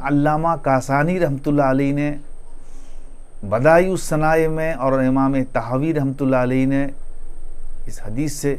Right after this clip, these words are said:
इस्तिदलाल किया, यानी बाब की हदीस शरीफ से, बाब में जो हदीस है। अब वो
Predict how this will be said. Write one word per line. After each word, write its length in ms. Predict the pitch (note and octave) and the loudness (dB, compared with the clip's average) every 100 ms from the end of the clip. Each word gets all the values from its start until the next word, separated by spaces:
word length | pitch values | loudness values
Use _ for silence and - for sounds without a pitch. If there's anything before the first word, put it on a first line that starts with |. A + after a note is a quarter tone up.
| - | -4
इस्तिदलाल 640 | A#2+ - A#2 A2+ A#2+ B2+ A#2 | -8 -4 -4 -2 0 0 -2
किया, 440 | - A#2+ B2+ B2+ - | -4 -2 -2 -2 -4
यानी 200 | A#2 A#2 | -4 -4
बाब 540 | G#2+ G2+ A2+ A#2 A#2 - - - | -4 -4 -2 -2 -4 -6 -6 -6
की 100 | D3+ | -6
हदीस 500 | - G#2 A#2 A#2 - | -6 -6 -8 -8 -8
शरीफ 280 | A#2+ - - | -6 -8 -8
से, 160 | - G#2 | -8 -6
बाब 260 | G#2+ G#2+ | -4 -4
में 140 | A2+ G#2+ | -4 -8
जो 100 | G#2 | -6
हदीस 400 | G#2 A2 A2+ - | -6 -6 -6 -6
है। 80 | - - - - - - - - - - - - | -8 -10 -12 -14 -12 -12 -10 -10 -8 -10 -10 -6
अब 100 | A#2+ | -4
वो 480 | B2 C3+ C#3 C3 - | 0 2 2 2 -2